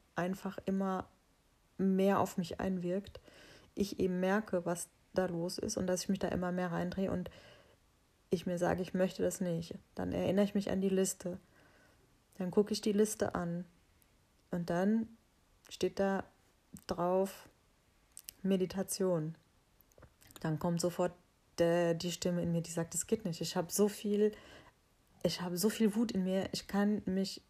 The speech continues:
überhaupt noch nicht mal eine Sekunde still hinsetzen, hinlegen oder sonst irgendwas.“ Dann steht da vielleicht drauf, „Joggen gehen.“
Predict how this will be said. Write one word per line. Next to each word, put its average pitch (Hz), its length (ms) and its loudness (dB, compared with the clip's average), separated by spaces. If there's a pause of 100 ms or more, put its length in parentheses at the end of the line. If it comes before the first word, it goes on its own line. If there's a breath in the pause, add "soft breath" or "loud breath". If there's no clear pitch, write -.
(240)
überhaupt 185 360 2
noch 196 60 4
nicht 185 200 0
mal 190 80 0
eine 190 160 0
Sekunde 202 400 2
still 190 280 0
hinsetzen, 202 520 4
hinlegen 190 500 4
oder 180 200 0
sonst 196 220 2
irgendwas.“ 175 480 -8 (1000 loud breath)
Dann 190 220 0
steht - 180 -2
da 202 60 6
vielleicht 196 380 2
drauf, 190 280 0
„Joggen 220 400 4
gehen.“ 165 400 -4